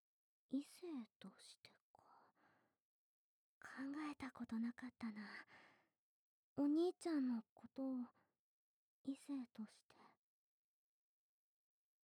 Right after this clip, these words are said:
うん。うん、やっぱりよくわかんない。だって、お兄ちゃんは、お兄ちゃんっていう存在なんだもん。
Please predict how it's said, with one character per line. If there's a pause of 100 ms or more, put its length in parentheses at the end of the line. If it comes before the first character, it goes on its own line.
(1120)
う
ん。 (1800)
う
ん、 (640)
や
っ (100)
ぱ
り
よ
く
わ
か
ん
な
い。 (1080)
だ
っ (140)
て、 (1500)
お
兄
ち
ゃ
ん
は、 (420)
お
兄
ち
ゃ
ん
っ (180)
て
い
う
存
在 (100)
な
ん
だ
も
ん。